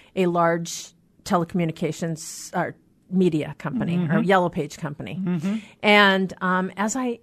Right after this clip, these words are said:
Speaker 1: as I oversaw that, um, I had about two hundred and fifty sales reps that I was responsible for training,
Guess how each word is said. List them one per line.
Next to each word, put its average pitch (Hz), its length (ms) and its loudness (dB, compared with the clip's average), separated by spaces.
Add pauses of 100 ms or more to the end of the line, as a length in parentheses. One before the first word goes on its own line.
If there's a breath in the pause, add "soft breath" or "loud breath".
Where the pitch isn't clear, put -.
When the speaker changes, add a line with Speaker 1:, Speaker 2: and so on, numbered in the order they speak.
(120)
Speaker 1:
as 202 140 -8
I 202 120 -10 (120)
oversaw 277 560 -2
that, - 320 -10 (100)
um, 180 380 -2
I 185 60 -4
had 220 180 -4
about 240 260 -4
two - 160 -8
hundred 233 200 0
and 202 120 -4
fifty 202 300 -6
sales 190 400 -4
reps - 280 -6
that 185 100 0
I 180 100 4
was 190 220 -4
responsible 185 680 -2
for 170 300 -4 (340 loud breath)
training, 202 640 2